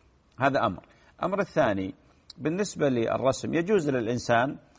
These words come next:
أن يترزق وأن يتكسب من وراء الرسم، بشرط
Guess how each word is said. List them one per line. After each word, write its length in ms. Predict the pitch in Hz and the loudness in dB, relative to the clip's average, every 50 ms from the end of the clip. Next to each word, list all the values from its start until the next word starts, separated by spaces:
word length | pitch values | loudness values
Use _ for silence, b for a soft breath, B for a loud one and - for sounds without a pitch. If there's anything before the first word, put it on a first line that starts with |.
| b b b - | b b b -2
أن 100 | 131 139 | 0 0
يترزق 720 | 135 131 - 139 139 151 151 139 135 139 147 135 - - | -2 0 2 4 4 4 2 2 2 0 0 0 0 -2
وأن 140 | 117 117 | -4 -4
يتكسب 540 | 120 110 - 127 - - 151 - - 160 147 | -4 -4 -6 -6 -4 -4 -6 -4 -2 -2 -2
من 140 | 143 135 123 | 0 0 2
وراء 280 | 117 117 123 131 117 131 | 2 4 4 4 4 4
الرسم، 380 | 131 156 147 - - 98 104 | 4 2 2 2 0 -6 -6
بشرط 340 | 117 127 - 165 160 135 | -6 -2 2 2 2 2